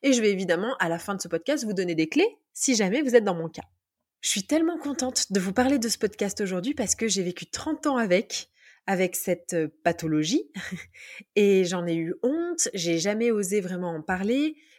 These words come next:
ni vraiment compris ce que c'était concrètement, et parfois j'ai pensé même que j'étais folle alliée. Récemment, j'ai entendu un témoignage d'une personne qui avait ça aussi, et sa psy a mis ce mot-là de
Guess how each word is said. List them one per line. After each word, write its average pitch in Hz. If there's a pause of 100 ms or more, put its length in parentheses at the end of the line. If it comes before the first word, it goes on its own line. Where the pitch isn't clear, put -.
(200)
ni 269
vraiment 220
compris 226
ce -
que 202
c'était 190
concrètement, 254 (540)
et 180
parfois 311
j'ai 220
pensé 185
même 269
que 196
j'étais 190
folle 311
alliée. 175 (340)
Récemment, 311
j'ai 302
entendu 240
un 240
témoignage 208
d'une 190
personne 220
qui 170
avait 156
ça - (160)
aussi, - (380)
et 208
sa 226
psy -
a 233
mis 208
ce 208
mot-là 254
de 160